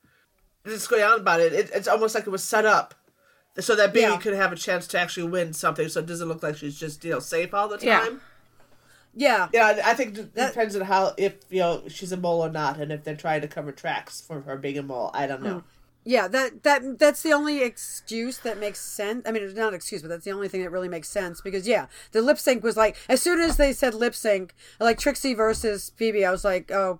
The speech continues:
Speaker 2: Phoebe's gonna win the lip sync, hands down."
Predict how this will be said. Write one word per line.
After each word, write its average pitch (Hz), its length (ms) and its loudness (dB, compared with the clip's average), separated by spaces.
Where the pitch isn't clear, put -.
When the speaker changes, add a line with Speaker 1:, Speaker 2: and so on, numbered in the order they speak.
Speaker 2:
Phoebe's 196 260 -4
gonna 185 140 -2
win 185 140 -4
the 180 60 -6
lip 175 140 -2
sync, 170 280 -8
hands 180 320 -4
down." 156 340 -4